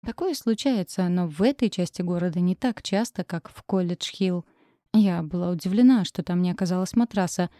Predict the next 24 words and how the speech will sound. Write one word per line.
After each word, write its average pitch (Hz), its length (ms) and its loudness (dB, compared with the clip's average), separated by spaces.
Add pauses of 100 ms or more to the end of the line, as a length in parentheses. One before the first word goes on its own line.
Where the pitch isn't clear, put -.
(260)
потому 185 280 0
что - 220 -2
в - 40 -20
таких 185 320 -6
случаях 214 520 -2
рядом 202 360 0
почти - 320 -6
всегда 170 360 -4
валяется 190 400 0
матрас 185 420 -2
с - 60 -16
пружинной 180 500 0
подложкой. 180 720 -2 (840)
Я 214 280 6
прислонила 185 580 0
зонтик 180 540 -2
к - 60 -20
телефонному 185 520 0
столбу 180 520 -2 (420)
и 214 220 4
принялась 185 680 2
рыться 190 360 -4
в 196 40 2
ящиках. - 600 -4